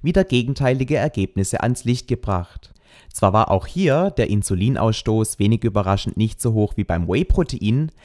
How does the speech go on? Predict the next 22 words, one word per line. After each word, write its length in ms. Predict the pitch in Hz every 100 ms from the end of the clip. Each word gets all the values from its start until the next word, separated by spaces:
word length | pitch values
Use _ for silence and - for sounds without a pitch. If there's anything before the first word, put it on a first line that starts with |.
| - -
was 220 | 92 98
übrigens 500 | - - 113 107 104
für 120 | -
das 220 | 95 90 -
Whey 260 | 101 117
als 300 | - 90 -
das 280 | - 131 -
Protein 460 | - 123 - 110 107
für 140 | 113
die 100 | 104
Muskelproteinsynthese 1300 | 98 104 - 98 107 95 92 92 - 87 107 160 196
spricht, 520 | - 143 190 - - _ - - -
allerdings 440 | 104 104 101 98
beobachtete 760 | - - 101 101 104 - 101 101
man 340 | 101 95 95
über 300 | - 101 -
einen 140 | 87 87
längeren 420 | 92 104 101 95
Zeitraum 420 | 104 98 - 92
von 160 | - 92
sechs 240 | - -
Stunden, 540 | - 156 196 127 165